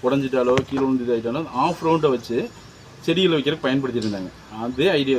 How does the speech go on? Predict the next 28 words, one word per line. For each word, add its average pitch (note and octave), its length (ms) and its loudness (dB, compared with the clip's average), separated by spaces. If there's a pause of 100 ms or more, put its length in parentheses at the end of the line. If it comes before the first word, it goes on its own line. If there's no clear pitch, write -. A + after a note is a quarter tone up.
தாங்க D3 220 -2
நீங்க C3 280 0
பயன்படுத்தி A2+ 360 -4
வைக்கிறேன். G2+ 260 -8 (360)
ஒண்ணும் D3+ 220 0
இல்லைங்க, A#2 300 0
இந்த A2+ 140 -4 (100)
கேனை D#3 300 0
வந்து C3 180 2 (800)
நம்ம C3 220 2
தண்ணி D3+ 120 2 (120)
போடுறாருல, A2+ 400 0 (100)
தண்ணி C3+ 140 0
கொண்டு C3 160 0
வந்து A#2+ 120 -6
வீட்டுக்கு C3 220 -6
போடுறாருல, G#2+ 340 -4 (420)
அவர்கிட்ட D3 360 0
சொன்னோம்னா A2 320 -4 (520)
வெறும் F3 240 2
பத்தே E3+ 340 -2
பத்து C#3 140 -4
ரூபாய்க்கு B2 200 -2
தாங்க C3+ 140 -2
இந்த G#2 120 -6
கேன் G#2+ 180 -4
நம்ம F#2 160 -10
கொடுத்துருக்குறாங்க. F#2+ 520 -8